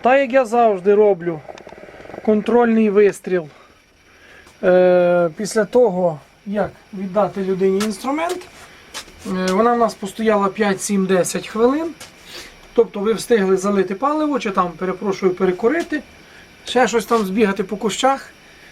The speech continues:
коли працюєте. І от, власне, оцей момент, якщо все нормально електрично і бензиново особливо,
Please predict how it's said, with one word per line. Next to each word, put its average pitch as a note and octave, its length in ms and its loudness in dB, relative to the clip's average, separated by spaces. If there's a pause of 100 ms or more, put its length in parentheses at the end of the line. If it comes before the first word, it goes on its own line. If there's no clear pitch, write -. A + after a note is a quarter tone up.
(240)
коли A3 200 2
працюєте. A3+ 720 0
І A3+ 240 -4
от, A3 180 4
власне, A3+ 420 0
оцей G#3+ 300 0
момент, C4 500 -2 (600)
якщо G#3 420 0
все A#3 280 0
нормально A3 540 0
електрично G#3 1000 -2
і G3 180 -2
бензиново F#3 840 -2
особливо, E3 680 -4